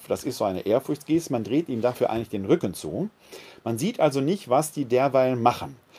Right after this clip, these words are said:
Natürlich ist das ein idealer Anreiz. Was verboten ist, reizt natürlich einen jungen Menschen. Und Leonard Nimoy konnte sich als, äh, junger Mensch nicht enthalten, dann doch mal dahin zu stibitzen.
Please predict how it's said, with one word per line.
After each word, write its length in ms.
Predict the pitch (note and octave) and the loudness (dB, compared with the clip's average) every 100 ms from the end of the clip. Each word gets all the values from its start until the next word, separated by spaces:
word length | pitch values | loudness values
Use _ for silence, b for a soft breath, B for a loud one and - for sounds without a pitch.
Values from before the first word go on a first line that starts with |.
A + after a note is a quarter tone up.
| B B | B B
Natürlich 720 | - C3+ - - A3+ F3 G2+ - | -2 -2 0 0 4 4 2 0
ist 260 | - - | -2 0
das 300 | C3 E3+ - | 0 0 -2
ein 220 | C3 A2+ - | -2 -2 0
idealer 600 | F#3 D#3 B2 C3 B2+ - | 2 2 2 2 2 2
Anreiz. 640 | C#3 E3 E2+ G2 G3 - | 0 0 2 4 2 2
Was 160 | G#2+ G#2 | 0 0
verboten 560 | - G2+ G2 C#3+ D#3 D3+ | 2 0 4 4 4 0
ist, 260 | C3+ G2 | -2 0
reizt 360 | F#2 G3 - - | 4 4 2 0
natürlich 600 | A#2+ - A2+ G2 F#2+ - | 0 2 2 2 -2 -2
einen 340 | G#2+ G2 F2 | -2 0 -2
jungen 300 | F2+ B2 F#2+ F2+ | -2 -2 0 0
Menschen. 540 | A2+ G#2+ - D#3 G#3+ B B B | 0 -2 -2 -2 -2 B B B
Und 160 | - B2 | -2 2
Leonard 380 | D3 F3 D3 C3+ | 6 6 6 4
Nimoy 400 | C3+ D#3 F3+ F3+ | 2 4 6 6
konnte 360 | - D#3 G3 | 6 6 4
sich 320 | C3+ E3 G3 - | 2 0 0 4
als, 580 | A#2+ A2+ G#2+ - - | 6 6 2 -8 -4
äh, 240 | - A2 A2 | 2 6 6
junger 320 | G#2+ D#3+ D#3 | 4 4 4
Mensch 320 | A#2 C#3+ D#3 | 4 0 0
nicht 120 | D3+ - | -2 -2
enthalten, 460 | C#3 A2+ B2 - | 2 6 6 6
dann 160 | B2+ A#2 | 2 4
doch 160 | D#3+ | 4
mal 80 | C#3 | 4
dahin 280 | A#2 A2+ F3+ | 2 4 2
zu 120 | - | 0
stibitzen. 560 | C3 A#2 B2 - - | -4 -4 -4 -4 -4